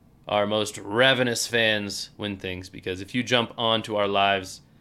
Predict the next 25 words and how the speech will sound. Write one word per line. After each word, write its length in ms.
we 60
give 160
away 200
so 200
much 200
stuff, 300
you're 100
bound 260
to 80
win 160
something 340
sometime. 580
Anyway, 540
I've 140
been 140
Casey, 500
at 200
Niners 420
underscore 500
fan 320
man 300
on 720
Twitter, 480
Instagram, 600
YouTube. 440